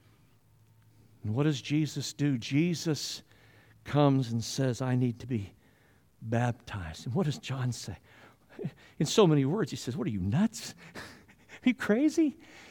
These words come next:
He said, "I, I should be <laughs> baptized by you." There's, there's a, I'm standing here with you.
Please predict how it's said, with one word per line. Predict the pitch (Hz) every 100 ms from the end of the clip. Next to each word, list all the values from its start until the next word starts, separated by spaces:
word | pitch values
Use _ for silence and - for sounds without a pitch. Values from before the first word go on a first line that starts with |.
| -
He | -
said, | 208 - - - - - - _ -
"I, | 208
I | - 269
should | - 240
be | 180
<laughs> |
baptized | - 156 - - - - -
by | 165
you." | 156 185 277 196 - - _ _ _ _ _ _ _ _ _ _ _ _ -
There's, | 208
there's | 226 202
a, | 185 - - 160 - - - - - - -
I'm | 180 285
standing | 285 302 285 247
here | 262
with | 247 202
you. | 254 233